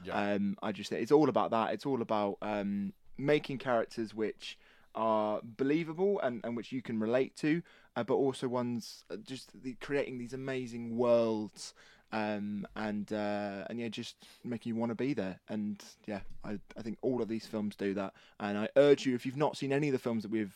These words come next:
Speaker 2: s-, spoke about, particularly each of our top five, please go and watch them.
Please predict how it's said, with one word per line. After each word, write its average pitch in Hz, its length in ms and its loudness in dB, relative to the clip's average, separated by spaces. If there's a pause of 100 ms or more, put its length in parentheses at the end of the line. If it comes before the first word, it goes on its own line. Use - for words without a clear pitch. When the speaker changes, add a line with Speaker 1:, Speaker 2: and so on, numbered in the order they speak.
Speaker 2:
s-, - 160 -18
spoke - 300 -4
about, 110 260 2
particularly 131 480 0
each - 200 -6
of 110 60 -8
our 107 100 -2
top - 200 -6
five, 98 320 -2 (280)
please 147 280 6
go 107 140 0
and 101 140 0
watch - 220 -8
them. 101 200 -4